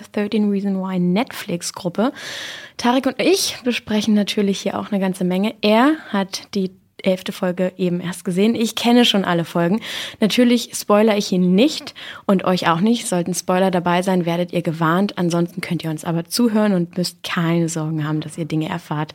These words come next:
die ihr jetzt noch gar nicht wissen wollt. Man fühlt sich ja in der zweiten Staffel immer mal wieder hilflos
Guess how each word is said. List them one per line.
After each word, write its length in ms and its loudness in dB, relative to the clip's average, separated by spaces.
die 100 0
ihr 140 6
jetzt 320 -4
noch 100 -4
gar 140 -4
nicht 180 -6
wissen 220 -10
wollt. 260 -18
Man 120 4
fühlt 240 2
sich 120 -8
ja 100 2
in 60 4
der 120 0
zweiten 340 -2
Staffel 320 -2
immer 200 4
mal 180 4
wieder 160 0
hilflos 800 -2